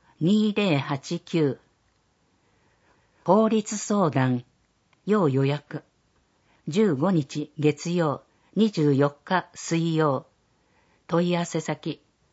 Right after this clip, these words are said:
木更津市社会福祉協議会。電話、零四三八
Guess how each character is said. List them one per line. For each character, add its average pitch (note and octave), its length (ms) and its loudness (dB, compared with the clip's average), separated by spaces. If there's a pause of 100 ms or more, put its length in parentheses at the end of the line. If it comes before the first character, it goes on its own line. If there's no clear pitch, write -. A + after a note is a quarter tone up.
(220)
木 - 80 -12
更 A3 300 -2
津 G#3 120 -4
市 D3 380 -8
社 D#3+ 220 -4
会 A3 260 -2
福 G3+ 160 -6
祉 G3 200 -6
協 F3+ 280 0
議 E3 160 -4
会。 C3 320 -4 (920)
電 D#3 380 2
話、 D3+ 220 0 (460)
零 G#3+ 360 0
四 E3 240 2
三 D#3+ 340 0
八 - 460 -10